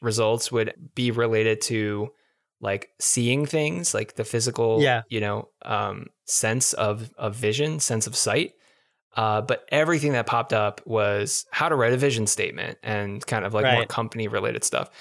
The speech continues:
Speaker 1: And so that's what brought up, like, like, literally from the first Google search,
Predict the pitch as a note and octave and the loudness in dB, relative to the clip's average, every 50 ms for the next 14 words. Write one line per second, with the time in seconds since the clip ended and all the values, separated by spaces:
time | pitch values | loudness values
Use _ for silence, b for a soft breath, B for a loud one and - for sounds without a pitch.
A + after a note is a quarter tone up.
0 | B B B B B C3 B2+ C3 C3 - - C#3+ C3+ B2+ B2 C3 C3 C3+ C#3 C3 | B B B B B -2 0 2 2 2 4 4 4 4 2 2 0 0 0 0
1 | - - C3+ C3+ A#2+ A2+ A2 - - - A#2+ A2+ G#2+ A2 A2 G#2 G#2 - - A#2+ | -2 -4 0 0 2 2 2 0 0 0 0 2 2 2 2 2 0 0 0 0
2 | - - - - _ - - C#3 C3 - - - - - - G3+ D3+ C#3+ D#3 D#3 | 0 0 -4 -16 _ -4 0 0 0 0 -2 -12 -16 -20 -12 -4 0 2 4 4
3 | E3+ F3+ F#3+ G3+ A3 A3+ G#3+ - - E3 D3+ C#3 B2 - - - A#2+ A#2 A#2 - | 4 4 4 4 2 2 0 0 0 0 2 2 0 0 0 0 2 2 2 0
4 | - C3 B2 A#2+ B2 A2+ G#2+ - - - - A2 - - | 0 2 0 2 2 2 0 2 0 0 -2 -2 -6 -6